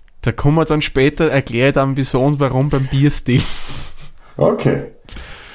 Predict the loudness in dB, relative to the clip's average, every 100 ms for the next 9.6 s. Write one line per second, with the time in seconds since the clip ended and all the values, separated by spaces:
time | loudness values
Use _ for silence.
0 | -20 -20 -4 -2 -2 -2 -4 -6 -10 -16
1 | -20 -20 -20 -20 _ -18 -18 -14 -12 -10
2 | -2 2 4 2 2 0 -2 -4 -2 0
3 | 2 2 4 4 2 -2 -6 -10 -10 -14
4 | -20 -20 -20 -20 -18 -18 -14 -2 2 2
5 | 2 2 0 0 -4 -4 0 2 4 2
6 | 0 0 -2 -2 0 0 0 -4 -4 -8
7 | -6 -4 -4 -4 -6 -2 2 2 0 -8
8 | -20 -20 -20 -18 -18 -20 -20 -20 -20 -20
9 | -20 -12 -2 2 4 2